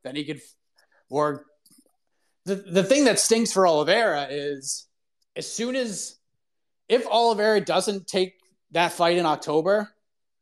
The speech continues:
the winner of the B M F title fight is going to skip over him. There's just, it's just, that, that, that's what's gonna happen. So the winner of the B M F title fight will fight the winner of Islam and whoever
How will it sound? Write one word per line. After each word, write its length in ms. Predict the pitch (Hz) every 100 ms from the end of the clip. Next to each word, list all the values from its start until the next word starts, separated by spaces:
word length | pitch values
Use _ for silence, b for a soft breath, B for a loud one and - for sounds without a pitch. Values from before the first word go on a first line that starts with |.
| _ _ _ _ _ _ _ _
the 80 | 160
winner 340 | 170 226 247
of 100 | 208
the 80 | 175
B 140 | 180 180
M 100 | 170
F 140 | 165
title 260 | 165 170 175
fight 320 | 190 185 156
is 120 | 131
going 300 | 156 156 156
to 140 | 147 139
skip 240 | - 139
over 260 | 123 113 87
him. 100 | - _ _ _ 156
There's 180 | 165
just, 160 | 165 160
it's 200 | 165 160
just, 260 | 156 135 -
that, 160 | 180 175
that, 140 | 190
that's 220 | 208 208
what's 80 | 175
gonna 180 | 156 123
happen. 280 | 117 - _ _ _ _ _ _ _ _
So 600 | - 170 156 156 147 139 - _ _ _ _ _ _ _ _ _ _ _ _ _
the 100 | 151
winner 300 | 170 226 240
of 100 | 214
the 60 | 214
B 120 | 208
M 80 | 196
F 160 | 185
title 260 | 196 180 175
fight 300 | 175 170 160
will 120 | 147
fight 440 | - 185 170 170
the 100 | 165
winner 320 | 147 170 175 165
of 160 | 147 -
Islam 420 | 156 151 151 147
and 80 | 131
whoever 760 | 143 - 143 143 135 131 131